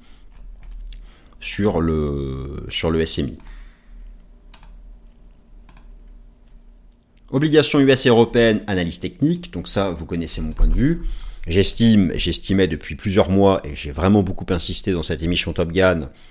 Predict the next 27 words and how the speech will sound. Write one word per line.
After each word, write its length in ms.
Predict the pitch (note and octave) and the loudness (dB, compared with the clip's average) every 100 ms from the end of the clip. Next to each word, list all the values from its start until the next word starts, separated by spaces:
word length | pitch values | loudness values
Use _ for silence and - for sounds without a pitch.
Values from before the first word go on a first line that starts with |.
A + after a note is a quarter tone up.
| - - - - | -20 -20 -20 -10
pour 220 | F2 - | -10 -8
que, 100 | - | -4
euh, 880 | F2 B1+ D2+ D2 C#2+ D2 C2+ D2+ - | -2 -2 -6 -6 -8 -8 -10 -10 -8
chacun 340 | - G2+ A2 | -4 0 0
puisse 340 | - G2 - - | 0 -4 -6 -2
arbitrer 440 | A#2 G2+ A2 - A#2+ | -2 -2 -6 0 2
une 120 | G2 | 2
partie 240 | F2+ - | -2 -8
de 60 | F2 | -10
ses 400 | - F2 D#2+ F2+ | -6 -6 -6 -6
actifs 260 | E2 G2 | -8 -10
financiers 560 | - F2+ F2+ - G2 F2 - - - _ _ - - - - | -8 -6 -6 -4 -4 -6 -10 -20 -20 _ _ -20 -20 -20 0
en 120 | A2+ | 4
défaveur 340 | A#2 A2 G#2 G2+ | 4 4 4 4
des 160 | G2 | 2
obligations 560 | F#2+ F#2 F#2 - G2 F#2 | 0 0 -2 -2 -2 -4
ou 140 | B1+ B1+ | -6 -10
en 80 | |
défaveur 320 | D2 - D#2 D2 | -10 -8 -6 -6
de, 120 | D2 C#2 - | -8 -10 -12
d'une 200 | C#2 D2 | -12 -10
autre, 160 | E2+ G2+ - | -6 -6 -6
mais 120 | D2+ - | -10 -6
en 100 | G2 | 2
faveur 300 | B2+ G#2+ F#2 | 4 4 4
des 120 | D#2+ | 0
obligations, 460 | C#2+ D2 - F3 | -4 -6 -4 -4